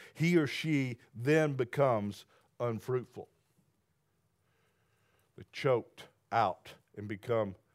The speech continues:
unfruitful. There's no evidence. And let me just say this. A believer is known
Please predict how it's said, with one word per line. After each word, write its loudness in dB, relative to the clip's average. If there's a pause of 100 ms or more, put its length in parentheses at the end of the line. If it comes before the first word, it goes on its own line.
(160)
unfruitful. -8 (220)
There's -8
no -2
evidence. -2 (160)
And -10
let 0
me -2
just -8
say 0
this. -6 (640)
A 0
believer -2 (1800)
is -8
known -2